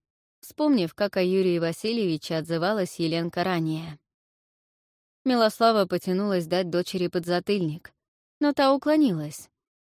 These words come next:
и боярыня пропустила, как Еленка согласно кивнула на Дунины слова. "Юрята смотрит на меня, и мне жарко",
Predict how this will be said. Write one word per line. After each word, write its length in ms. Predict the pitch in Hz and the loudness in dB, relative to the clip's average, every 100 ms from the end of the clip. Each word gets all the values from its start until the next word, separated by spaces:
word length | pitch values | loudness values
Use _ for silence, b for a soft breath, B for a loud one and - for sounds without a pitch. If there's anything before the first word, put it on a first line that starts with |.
| _ - | _ -4
и 80 | |
боярыня 560 | 220 214 214 214 190 175 | 0 2 2 2 2 0
пропустила, 840 | - 170 170 - 196 226 160 160 - _ _ _ | -2 -4 -4 -4 0 0 -2 -6 -14 _ _ _
как 280 | 269 262 - | -4 -4 -2
Еленка 440 | 214 214 269 214 | -2 0 0 -2
согласно 600 | 175 170 165 180 240 202 | -4 -4 -2 -2 -2 -4
кивнула 440 | 170 160 165 220 220 | -4 -4 -2 -2 -2
на 140 | 165 | -2
Дунины 400 | 147 170 160 160 | -2 -2 0 -2
слова. 440 | - 165 165 151 151 - _ _ _ _ _ _ _ _ _ _ _ _ | -2 -2 -2 -4 -10 -18 _ _ _ _ _ _ _ _ _ _ _ _
"Юрята 480 | 277 277 285 285 277 | -2 0 0 0 -2
смотрит 560 | - 269 277 311 311 262 | 2 4 4 2 -2 0
на 100 | 233 | 0
меня, 400 | 226 220 214 - _ _ _ _ _ - | 2 -2 -4 -10 _ _ _ _ _ 4
и 80 | |
мне 280 | 339 320 320 | 8 10 8
жарко", 760 | 269 302 311 294 - 220 208 | 6 4 6 4 0 -6 -8